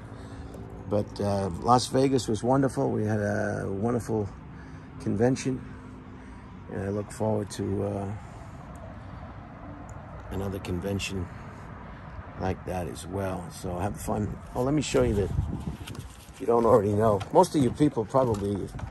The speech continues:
are you into gardening or you like gardening, you, you'll, uh, here it is here. This is what you would, uh, when you make your cutting, it's called, uh, rooting pow-, uh, powder.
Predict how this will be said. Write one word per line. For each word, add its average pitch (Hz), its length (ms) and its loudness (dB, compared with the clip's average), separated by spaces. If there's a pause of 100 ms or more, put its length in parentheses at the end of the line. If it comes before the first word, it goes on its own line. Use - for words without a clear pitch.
are 104 80 2
you 101 160 -2
into 120 260 2
gardening 110 540 6
or 92 40 -2
you 92 140 2
like 101 240 0
gardening, 95 380 2
you, - 220 2 (1080)
you'll, 104 300 0
uh, 95 220 -2 (1160)
here 127 100 -2
it 117 80 0
is 107 200 -2
here. 98 260 -4 (1040)
This 170 180 -2
is 143 140 -4
what - 240 2
you 127 80 4
would, 104 260 0
uh, 101 120 2
when 117 180 4
you 131 80 8
make 127 240 6
your 110 100 2
cutting, 117 480 6 (1080)
it's - 160 -6
called, 107 380 4
uh, 101 340 2 (1080)
rooting 131 400 4
pow-, 92 360 2
uh, 87 340 -2
powder. 92 480 2